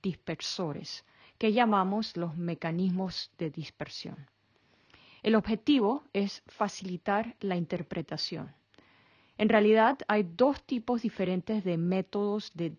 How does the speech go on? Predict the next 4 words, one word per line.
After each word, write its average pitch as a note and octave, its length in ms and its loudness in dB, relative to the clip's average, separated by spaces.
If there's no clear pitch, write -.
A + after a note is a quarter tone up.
descomposición. E3+ 1080 -6
Los F#3+ 180 0
métodos G#3 540 2
coherentes, G3 1000 0